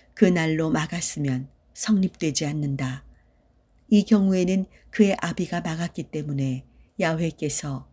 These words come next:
본인에게 책임을 묻지 않으신다. 서원한 일이 있거나 함부로 입을 놀려 자제하기로 서약한 일이 있는 여자가 결혼하게 될 경우에는 남편이 그 말을 듣고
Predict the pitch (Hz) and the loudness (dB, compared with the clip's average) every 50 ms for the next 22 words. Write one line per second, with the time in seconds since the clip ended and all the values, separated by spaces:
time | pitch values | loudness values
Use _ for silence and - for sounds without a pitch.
0 | _ _ - - 196 175 170 165 160 151 139 - 151 147 147 - - 240 - 220 | _ _ -6 -2 -2 0 0 0 0 -2 -2 0 -2 -2 0 -2 -2 0 2 2
1 | 190 185 185 180 170 175 - - - 175 156 151 147 143 - - 139 127 123 127 | 2 2 0 0 -2 -4 -4 -4 -4 -4 -4 -4 -2 -2 -2 -2 -2 -4 -4 -4
2 | 113 110 - - - - - - - _ _ _ _ _ _ _ _ - - - | -6 -6 -8 -14 -20 -20 -20 -20 -20 _ _ _ _ _ _ _ _ -20 -20 -20
3 | - _ _ _ - - _ _ - _ _ - - - 220 196 180 175 180 175 | -20 _ _ _ -20 -20 _ _ -20 _ _ -2 2 4 4 4 2 0 0 0
4 | 175 165 175 180 - - 180 156 170 165 156 - 180 - - - 165 156 147 143 | -2 -2 -2 0 0 0 0 0 0 0 0 0 -2 -2 -4 -8 -8 -6 -4 -4
5 | 135 131 123 - - - - - - - - 269 226 196 202 196 202 196 190 202 | -4 -4 -6 -8 -14 -20 -20 -20 -8 2 6 8 8 8 6 4 2 2 4 2
6 | 208 196 - 196 190 190 185 - 196 196 185 170 170 156 156 147 143 139 - - | 2 2 2 0 -2 0 0 2 2 2 2 0 -2 -4 -4 -4 -4 -6 -6 -6
7 | - - - 180 165 - 185 175 165 165 156 165 160 160 156 - - - - - | -6 -6 -4 -2 -2 -2 -4 -4 -8 -6 -4 -2 -2 -2 -2 -4 -8 -18 -18 -14
8 | - - - - 226 220 214 208 - - - 202 180 180 165 156 160 156 - - | -10 -4 2 6 6 6 6 6 2 -2 -4 -4 -2 -2 -4 -2 -2 -2 -2 -2
9 | 170 165 160 160 156 151 - - 165 165 143 170 156 147 - 156 147 139 - - | -2 -4 -4 -4 -6 -6 -4 -4 -4 -4 -4 -6 -6 -6 -6 -6 -6 -6 -8 -12
10 | - - _ - - - 185 180 175 175 175 170 151 160 156 156 156 147 147 - | -20 -20 _ -6 -2 0 0 2 2 0 -2 -2 -2 -2 -2 0 -2 -2 -4 -4
11 | - 143 143 143 143 139 139 143 143 143 143 139 - - - - - - - - | -6 -6 -4 -2 -2 -2 0 0 -2 -2 -4 -6 -10 -18 -20 -20 -20 -20 -20 -20
12 | - - - 175 175 175 - 208 196 196 196 196 - 214 196 190 175 175 170 175 | -10 -6 -4 -4 -2 2 2 4 4 4 4 4 4 4 4 4 2 0 0 -2
13 | 160 143 143 - - - 147 135 127 135 - | -2 -2 -4 -6 -6 -4 -4 -2 -4 -4 -8